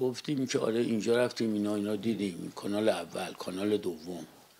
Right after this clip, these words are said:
کانال سوم، چهارم هم دیده نمی‌شد، توی عمق بود.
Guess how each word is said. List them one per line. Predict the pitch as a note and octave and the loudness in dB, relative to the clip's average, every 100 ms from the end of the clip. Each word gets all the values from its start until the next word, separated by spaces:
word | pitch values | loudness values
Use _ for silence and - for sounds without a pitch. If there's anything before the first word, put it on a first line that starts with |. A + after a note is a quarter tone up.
| - - - | -20 -20 -8
کانال | - A#2 C3 D3 | -2 0 2 2
سوم، | - A#2+ A2 A2+ | 4 4 2 0
چهارم | A2 A#2+ A2+ - C3 C#3+ | 0 -2 -2 0 -2 -2
هم | D3+ D3 - - - - | -4 -8 -16 -20 -14 0
دیده | A#2+ B2+ | 6 8
نمی‌شد، | C3+ C3+ C#3+ C3 C#3+ - | 8 6 4 4 4 6
توی | C#3 | 6
عمق | C3+ C3+ D3+ D3+ | 6 6 4 2
بود. | D3+ F3 F3+ | 2 4 4